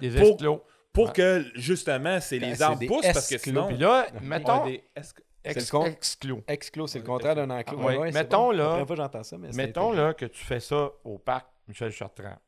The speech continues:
Speaker 2: Mm.
Speaker 1: On, on tue une coupe de chevreuil, puis on fait rien. La forêt, elle va se régénérer, régénérer, right? Hein?
Speaker 2: Ouais.
Speaker 1: Ben, ça va attirer les chevreuils qu'il y a autour, parce que là, il va y avoir
Speaker 2: Ben
Speaker 1: de
Speaker 2: oui.
Speaker 1: quoi à
Speaker 2: Ben
Speaker 1: manger.
Speaker 2: oui.
Speaker 1: Là, il n'y a
Speaker 2: Ouais.
Speaker 1: plus rien à manger.
Speaker 2: Ouais.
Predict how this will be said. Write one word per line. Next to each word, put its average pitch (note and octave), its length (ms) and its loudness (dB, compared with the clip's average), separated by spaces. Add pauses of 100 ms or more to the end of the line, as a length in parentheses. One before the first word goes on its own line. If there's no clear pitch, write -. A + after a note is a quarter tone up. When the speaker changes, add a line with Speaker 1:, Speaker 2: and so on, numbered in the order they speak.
Speaker 2:
Mm. G#2+ 40 -20 (480)
Speaker 1:
On, G2+ 260 -12
on G#2 180 -12
tue - 180 -12
une C#3+ 60 -10
coupe C3 220 -12
de A#2+ 80 -2
chevreuil, A#2 640 -6 (960)
puis - 240 -8
on A2+ 140 -4
fait A#2+ 160 -6
rien. G#2 300 -8 (1000)
La G#2 120 -6
forêt, A#2+ 220 -2
elle D3+ 80 0
va A#2+ 100 -4
se - 120 -12
régénérer, G#2+ 460 -6 (140)
régénérer, A2 640 -6
right? C3+ 240 -8 (240)
Hein? G#2+ 140 -6
Speaker 2:
Ouais. D3 60 -4 (560)
Speaker 1:
Ben, F2+ 80 -8
ça A2 140 -10
va A2 100 -8
attirer A2 320 -12
les C3 80 -12
chevreuils A#2 380 -10
qu'il B2 100 -14
y A#2+ 40 -8
a - 40 -8
autour, F3 300 -12
parce - 140 -14
que - 80 -10
là, C3 60 -4
il C#3+ 60 -8
va A#2+ 60 -4
y - 20 -2
avoir A2 140 -4
Speaker 2:
Ben G#2+ 40 -6
Speaker 1:
de A2+ 40 -6
Speaker 2:
oui. B2 60 -10
Speaker 1:
quoi C3+ 160 -2
à - 40 2
Speaker 2:
Ben A#2 40 -8
Speaker 1:
manger. A#2+ 280 -6
Speaker 2:
oui. A2 60 -10
Speaker 1:
Là, G#2+ 100 0
il - 40 0
n'y F3 40 -2
a D3+ 40 -4
Speaker 2:
Ouais. C#3 40 -10
Speaker 1:
plus C3 100 -6
rien C#3+ 240 -4
à - 20 -4
manger. G#2+ 440 -8 (240)
Speaker 2:
Ouais. A2+ 160 -6